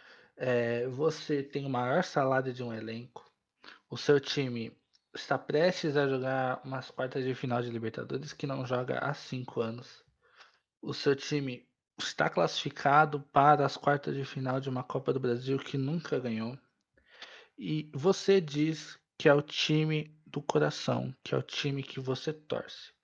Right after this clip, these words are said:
E você, em momento nenhum, pensa na, no que a sua fala pode repercutir no vestiário.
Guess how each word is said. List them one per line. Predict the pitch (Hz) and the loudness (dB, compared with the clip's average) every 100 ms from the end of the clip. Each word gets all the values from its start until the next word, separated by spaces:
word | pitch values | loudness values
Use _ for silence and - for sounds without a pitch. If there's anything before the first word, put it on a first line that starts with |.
| _ _ - - - - | _ _ -20 -20 -20 -10
E | 131 | -6
você, | 123 123 - 151 | -2 -2 0 2
em | 143 139 | 4 2
momento | 135 135 147 208 - | 2 2 2 2 2
nenhum, | 214 190 151 147 175 - _ | 2 4 2 0 -4 -8 _
pensa | - 131 143 - 156 151 - _ - | 0 0 0 -2 -2 -4 -8 _ -6
na, | 139 127 - | -4 -4 -6
no | 143 135 - | -6 -6 -10
que | - 277 | -8 -6
a | 269 | -4
sua | - 247 | -4 -4
fala | - - 151 156 156 170 - _ _ _ _ | -4 -2 2 2 0 -2 -12 _ _ _ _
pode | - 147 147 | 2 4 4
repercutir | 143 147 143 135 139 135 135 | 2 4 4 4 2 -4 -4
no | 131 | -2
vestiário. | 131 - - 120 117 | -2 -2 -2 -2 -2